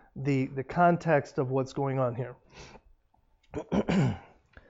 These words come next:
Um, uh, and he, and he laid hands on him and took him by the throat, saying, "Pay me that thou owest." And his fellow servant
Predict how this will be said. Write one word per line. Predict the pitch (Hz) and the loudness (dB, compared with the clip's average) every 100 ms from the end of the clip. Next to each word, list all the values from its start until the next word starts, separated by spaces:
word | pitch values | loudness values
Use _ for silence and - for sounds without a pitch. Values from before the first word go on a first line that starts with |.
| - - - - | -20 -20 -20 -10
Um, | 143 131 127 131 131 131 131 123 101 - _ _ _ _ _ _ _ _ _ | -2 2 2 4 2 2 0 -2 -4 -14 _ _ _ _ _ _ _ _ _
uh, | 127 127 131 131 - | 4 4 4 -2 -4
and | - 151 | 4 10
he, | 165 156 143 | 12 12 10
and | 170 160 | 8 10
he | 151 | 12
laid | 147 175 214 | 12 12 12
hands | 190 180 208 208 170 | 12 12 12 12 12
on | 135 | 8
him | 135 135 143 | 10 10 10
and | 131 | 6
took | - 202 196 | 10 8 10
him | 175 156 | 8 8
by | 143 147 | 12 12
the | 135 | 10
throat, | 127 - 180 151 143 | 6 8 12 12 10
saying, | - 175 156 135 135 | 6 8 8 8 4
"Pay | - - 190 208 214 | -4 2 6 10 10
me | 185 190 160 127 131 135 - - - - | 10 10 8 6 2 -2 -8 -20 -20 -4
that | 147 131 | 0 6
thou | 147 143 | 10 12
owest." | 151 160 135 117 - - _ _ - _ _ _ - | 12 12 12 12 0 -14 _ _ -20 _ _ _ -2
And | 175 | 6
his | 147 147 | 6 8
fellow | 190 196 180 | 10 12 12
servant | - 196 196 185 135 | 10 12 12 12 10